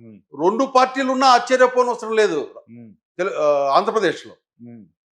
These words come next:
Speaker 2: కాబట్టి ఆ దిశగా మన రాజకీయాలు నడుస్తా ఉన్నాయి ఆంధ్రప్రదేశ్. ఉగాది నుంచి కూడా
Speaker 1: Hmm.
Speaker 2: ఆ,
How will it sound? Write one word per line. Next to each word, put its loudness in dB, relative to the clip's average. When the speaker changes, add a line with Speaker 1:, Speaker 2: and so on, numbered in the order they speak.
Speaker 2:
కాబట్టి 4
ఆ 4
దిశగా 2
మన 0
రాజకీయాలు 0
నడుస్తా -8
ఉన్నాయి -10
ఆంధ్రప్రదేశ్. -10
ఉగాది 6
నుంచి -8
కూడా 0
Speaker 1:
Hmm. -20
Speaker 2:
ఆ, -4